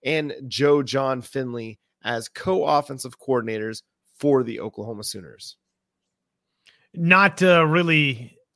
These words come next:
Speaker 2: a surprise, I wouldn't say. Uh, the in-house option, I think you and I said here, not that it was, uh, you know, a bunch of sourced information, I guess you could say, but just kind of a, a gut feel that it,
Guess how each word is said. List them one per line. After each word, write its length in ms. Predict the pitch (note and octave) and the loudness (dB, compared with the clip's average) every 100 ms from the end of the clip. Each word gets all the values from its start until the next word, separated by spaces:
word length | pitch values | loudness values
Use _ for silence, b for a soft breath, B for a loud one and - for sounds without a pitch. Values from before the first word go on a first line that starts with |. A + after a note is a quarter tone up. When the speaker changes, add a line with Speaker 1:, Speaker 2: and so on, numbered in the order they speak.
| - | -8
Speaker 2:
a 120 | E3+ | -6
surprise, 840 | - C#3+ - - F#3 D3 B2 B2 B2+ | -4 -6 -8 0 4 4 4 2 -2
I 140 | C#3+ | -2
wouldn't 320 | C#3 C3 B2 | -2 -4 -6
say. 640 | - C3 A#2+ A#2+ B2 A#2+ - | -8 -4 -2 -4 -6 -12 -20
Uh, 260 | - - D3+ | -20 -14 -6
the 480 | C#3+ D#3 C#3+ B2+ - b b b | 0 2 0 -4 -10 b b b
in-house 460 | F3+ F#3+ F3+ F3+ F#3 | -2 0 2 0 0
option, 300 | F3 E3+ D#3+ | -2 -2 -2
I 40 | |
think 160 | D3+ C#3 | -2 -2
you 140 | E3 | -4
and 80 | D#3 | -2
I 120 | D3+ | -2
said 280 | D3 D3+ C3+ | -4 -4 -4
here, 540 | B2 D#3 D3 C3+ B2 b b b b | -4 -4 -2 -2 -6 b b b b
not 280 | D3+ D#3+ D#3+ | -4 -2 0
that 120 | D#3 | -2
it 100 | D3+ | -2
was, 400 | D3 D3 C3+ A2 | -2 -4 -4 -6
uh, 300 | C#3 B2+ B2 A2+ _ _ _ _ D3+ | -4 -4 -4 -8 _ _ _ _ -16
you 60 | |
know, 340 | C3 B2 A2+ - - | -12 -12 -14 -18 -12
a 80 | C#3+ | -4
bunch 280 | D#3+ D#3+ C#3 | 0 0 -4
of 140 | A#2 _ - | -12 _ -16
sourced 400 | - G#3 A3 - | -4 2 2 2
information, 580 | G3+ F#3+ F#3+ F#3 F3+ F3+ | 0 0 0 0 0 0
I 80 | E3+ | 0
guess 240 | F3 E3 | 0 -2
you 80 | E3+ | -4
could 140 | D#3+ | -6
say, 440 | D#3 E3+ D#3+ D#3+ D3+ b b | -6 -2 0 -2 -4 b b
but 140 | D3+ D3 | -4 -4
just 200 | D#3+ - | -4 -6
kind 220 | E3+ D#3+ | -4 -2
of 100 | C#3+ | -2
a, 160 | C#3+ D3 | -2 -2
a 120 | C#3+ | -8
gut 320 | A#2+ E3+ D#3 | -4 -2 -2
feel 360 | - E3 D#3+ C#3+ | -6 -6 -4 -2
that 340 | C3+ B2+ A#2+ - _ _ _ _ | -2 -4 -4 -10 _ _ _ _
it, 160 | F3+ | -12